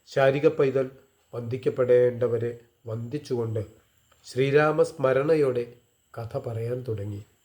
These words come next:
ഇഷ്ടദേവതാസ്തുതി. ലോകോൽപത്തിക്ക് കാരണമായിട്ടുള്ളവനും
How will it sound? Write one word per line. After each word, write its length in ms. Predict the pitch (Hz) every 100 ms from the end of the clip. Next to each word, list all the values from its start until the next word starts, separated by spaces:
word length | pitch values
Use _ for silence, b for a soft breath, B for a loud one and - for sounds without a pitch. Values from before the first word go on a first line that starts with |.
| _ _ _ _ _ _ _ _ -
ഇഷ്ടദേവതാസ്തുതി. 1080 | 120 - 123 123 120 120 110 - 104 120 _ _ _ _ _ _ _ _ b b b _ _
ലോകോൽപത്തിക്ക് 880 | 151 160 170 190 190 180 190 185
കാരണമായിട്ടുള്ളവനും 1200 | 185 147 143 156 156 151 143 147 139 135 131 135